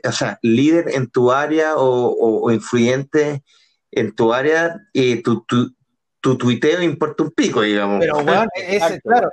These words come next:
Speaker 2: pero
Speaker 3: Esa
Speaker 2: esa
Speaker 3: weá me pasa a mí.
Speaker 2: pero esa
Speaker 3: Exacto.
Speaker 2: no es la idea de Twitter. Twitter murió cuando se le empezó a dar preponderancia a esas weas,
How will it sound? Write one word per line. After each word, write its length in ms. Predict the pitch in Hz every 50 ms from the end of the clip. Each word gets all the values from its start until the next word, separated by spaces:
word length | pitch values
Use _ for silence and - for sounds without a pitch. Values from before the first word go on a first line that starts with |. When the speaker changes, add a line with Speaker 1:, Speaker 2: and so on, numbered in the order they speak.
| - - _ -
Speaker 2:
pero 160 | 175 175 190
Speaker 3:
Esa 160 | 214 - 247
Speaker 2:
esa 80 | 247 247
Speaker 3:
weá 100 | 254 254
me 100 | 247 226
pasa 220 | 226 226 - 240 226
a 20 |
mí. 300 | 226 240 254 254 254 _ _ _ _ -
Speaker 2:
pero 160 | 185 185 220
esa 140 | 240 - 269
Speaker 3:
Exacto. 140 | 254 240 254
Speaker 2:
no 100 | 262 262
es 80 | 247
la 100 | 254 247 233 208
idea 180 | 220 233 254
de 160 | 247 247 247
Twitter. 400 | 247 247 254 269 262 233 190 160 151 165 170 - -
Twitter 300 | 196 220 220 233 254 247 240 196
murió 440 | 185 180 175 160 160 196 214 226 226
cuando 280 | 254 240 233 220 214 196
se 140 | - 185
le 80 | 175 170
empezó 260 | 170 165 156 143 175 190
a 120 | 202 208
dar 120 | 196 _ _ _ _ _ _ _
preponderancia 720 | - 156 147 147 151 147 143 139 147 170 226 233 - 269 262
a 20 |
esas 220 | 254 - 262 254 214
weas, 320 | 185 185 208 302 370 349